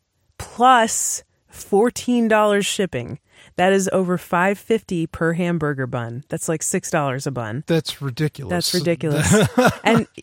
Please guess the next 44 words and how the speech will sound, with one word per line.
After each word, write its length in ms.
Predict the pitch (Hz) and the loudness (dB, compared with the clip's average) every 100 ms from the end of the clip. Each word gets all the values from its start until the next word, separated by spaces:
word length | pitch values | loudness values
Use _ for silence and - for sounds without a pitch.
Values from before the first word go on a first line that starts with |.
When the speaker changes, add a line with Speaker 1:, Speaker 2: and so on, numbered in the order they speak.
| - 202 | -6 0
Speaker 1:
I 80 | |
mean, 280 | 214 214 202 - - | 2 2 0 -4 -4
talk 240 | 233 269 | 0 2
about 320 | 240 226 185 - | 2 2 2 -2
ways 300 | 165 185 196 | 0 0 0
to 80 | 190 | -2
go 160 | 170 | 0
on 120 | 165 156 | 0 -2
a 40 | |
diet. 400 | 135 156 156 139 | -2 0 0 0
It's 180 | 120 - | -4 -4
so 120 | 170 | -2
expensive. 760 | 156 - 160 165 - 127 147 - _ | -2 -4 -2 -2 -4 -6 -8 -14 _
You 160 | 160 147 | -6 -4
just 240 | - - | -6 -8
blew 160 | 156 165 | -2 0
your 160 | 160 | 2
whole 220 | 147 170 156 | 0 0 -2
food 320 | - 165 151 | -2 -2 0
budget 320 | 143 143 143 | -4 -4 -6
for 100 | - | -4
the 100 | 147 | -2
entire 360 | 143 - 160 151 | -2 0 0 2
day 180 | 156 | 0
on 200 | 160 147 | 0 0
one 200 | 147 165 | 0 -2
roll. 380 | 147 151 147 160 - | 0 0 0 -4 -6
<laughs> 840 | - - 330 - - - 294 - - | -14 -12 -6 -4 -2 4 4 4 2
Speaker 2:
Yeah. 460 | 190 180 143 131 - - - | 4 4 2 0 -8 -12 -12
Speaker 1:
So 220 | - 359 285 | 2 6 6
it's 160 | 302 | 4
a 60 | 349 | 2
fantasy 480 | - 359 320 - 302 | 4 4 2 0 2
thing. 220 | 311 285 | 2 2
I 80 | 262 | 2
wanna 260 | 254 262 | 4 2
try 340 | 254 - 226 220 | 0 2 4 4
it, 100 | 220 | 2
but 220 | - 196 - _ _ _ - | 2 0 0 _ _ _ -20
I'm 460 | - - - - _ | -20 -20 -20 -20 _
not 160 | - | -20
quite 220 | - - - | -20 -20 -20
convinced 500 | - - - - | -20 -20 -18 -16
to 80 | - | -16